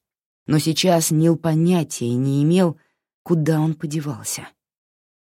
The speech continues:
Он осмелился вернуться в большой дом в среду, но пистолет исчез.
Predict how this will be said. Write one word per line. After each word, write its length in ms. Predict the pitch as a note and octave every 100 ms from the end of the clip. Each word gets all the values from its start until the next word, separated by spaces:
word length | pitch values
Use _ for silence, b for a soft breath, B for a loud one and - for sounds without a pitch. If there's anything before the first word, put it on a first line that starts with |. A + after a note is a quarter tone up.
| _
Он 200 | G3 B3
осмелился 640 | A#3 - G#3 A3+ G#3+ G3 G3
вернуться 520 | F3 F3 F#3+ - E3
в 100 | D3
большой 440 | D#3+ D3+ - D#3+
дом 340 | C#3 D#3 F#3+ F3+
в 80 |
среду, 580 | - E3 E3+ C#3 G#2+ - _ _ -
но 100 | C3
пистолет 420 | A2+ - G#2+ A2 -
исчез. 600 | D3 - - - -